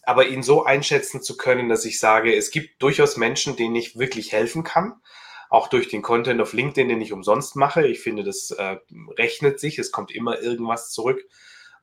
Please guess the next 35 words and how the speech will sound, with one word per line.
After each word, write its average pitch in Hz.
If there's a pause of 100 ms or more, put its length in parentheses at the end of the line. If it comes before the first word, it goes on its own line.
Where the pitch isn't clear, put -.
Und, 101
ähm, 101
dieses 117
Warum 120
ist -
so -
groß, 117 (380)
dass -
ich 98
es 98
einfach -
machen 92
muss. - (280)
Genau. 87 (1500)
Jetzt -
lesen 110
wir 110
gerade 92
die 82
Frage. 143 (4000)
Das 208
ist -
spannend, 175
Ulrich. 104
Ja, 131
also 131
es 165
ist 214
tatsächlich 185
so, 156
dass, 147
äh, 123
dass 123
ich 123
mit, 117